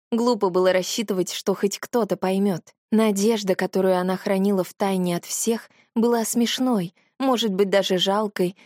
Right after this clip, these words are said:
но ведь в конце концов она была Амелией из дома Химельнов. Кому, как не ей, было совершать невозможное?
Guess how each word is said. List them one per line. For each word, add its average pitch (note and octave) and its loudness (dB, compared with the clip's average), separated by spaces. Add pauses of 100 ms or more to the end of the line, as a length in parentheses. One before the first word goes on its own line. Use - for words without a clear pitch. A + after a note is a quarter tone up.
(120)
но A3 2
ведь G#3 0
в - -18
конце G#3 -2
концов G#3 -2
она G3+ 0
была G3 0
Амелией G#3 2
из G3 -2
дома G#3 2
Химельнов. F3 -2 (580)
Кому, C4 0
как G3+ -2
не A3+ 2
ей, A#3+ 0
было G3 2
совершать G#3 -2
невозможное? G#3 -2